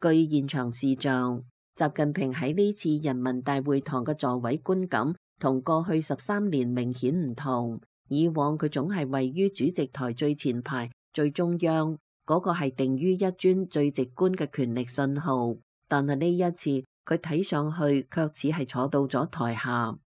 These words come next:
甚至有一種淹沒響人群中嘅感覺。呢種看見變化引發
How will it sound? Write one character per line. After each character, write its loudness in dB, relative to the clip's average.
甚 2
至 4
有 2
一 0
種 0
淹 0
沒 0
響 -2
人 -4
群 -4
中 0
嘅 -4
感 -4
覺。 0
呢 4
種 -2
看 -2
見 2
變 2
化 -2
引 0
發 0